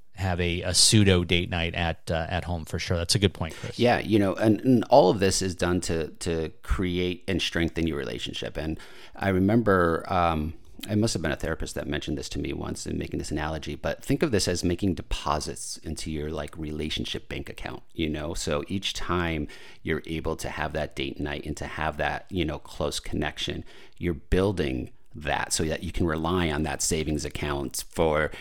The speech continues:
Speaker 2: you know, a time where maybe you guys don't agree about something and you're feeling like you're in a struggle and, and things are tough and you're not getting along. Well, you know, you're not gonna feel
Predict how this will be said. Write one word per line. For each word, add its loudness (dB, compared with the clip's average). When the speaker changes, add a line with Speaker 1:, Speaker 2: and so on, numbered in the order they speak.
Speaker 2:
you 8
know, 4
a -2
time 6
where 6
maybe 4
you 2
guys 4
don't 8
agree 6
about 4
something 4
and 6
you're 4
feeling 4
like 2
you're 0
in 0
a 0
struggle 0
and, 0
and -2
things 4
are 0
tough 2
and -2
you're 2
not 0
getting 0
along. 0
Well, 6
you 6
know, 8
you're 4
not 4
gonna 2
feel 2